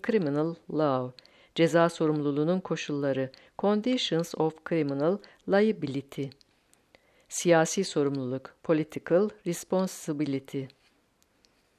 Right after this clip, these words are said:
Yirmi iki. Yargı yerleri. Judiciary structure, parantez, courts. Yargı yeri ve yargı düzeni. Judiciary and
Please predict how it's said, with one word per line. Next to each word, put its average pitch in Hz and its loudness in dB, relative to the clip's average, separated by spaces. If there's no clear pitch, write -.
Yirmi 202 4
iki. 151 0
Yargı 196 6
yerleri. 127 0
Judiciary 202 2
structure, - -2
parantez, 156 0
courts. 147 2
Yargı 196 8
yeri 185 4
ve 202 6
yargı 160 6
düzeni. 131 -4
Judiciary 156 0
and 170 4